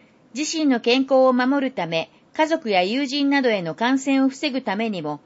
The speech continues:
早期発見、早期治療が重要です。毎年結核検診を受診しましょう。結核とは、結核は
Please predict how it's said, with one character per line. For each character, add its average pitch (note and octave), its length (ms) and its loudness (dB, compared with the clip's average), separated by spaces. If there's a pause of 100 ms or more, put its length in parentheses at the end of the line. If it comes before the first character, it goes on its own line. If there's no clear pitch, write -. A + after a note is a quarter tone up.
早 D#4 340 0
期 G3+ 120 -8
発 E3+ 300 -4
見、 F3+ 280 -4
早 E4+ 260 -2
期 E4 120 -20
治 - 180 -10
療 A3 200 0
が G#3 140 -2
重 F#3 240 -6
要 F3+ 200 -2
で D#3+ 160 -4
す。 - 200 -20 (920)
毎 B3+ 260 0
年 C4 360 -4 (100)
結 G#3+ 180 -2
核 D#4+ 240 -2
検 E4 220 -2
診 A3 280 -6
を D#3 40 -6
受 C#3+ 160 -8
診 B3 240 -2
し A3 140 -6
ま G#3+ 100 -2
し G#3 180 -4
ょ C#3+ 200 -2 (1200)
う。 - 20 -20
結 A3+ 200 -4
核 C#4+ 240 -2
と C#4 120 0
は、 F3+ 200 0 (840)
結 B3+ 220 0
核 D4 260 -4
は C4+ 240 4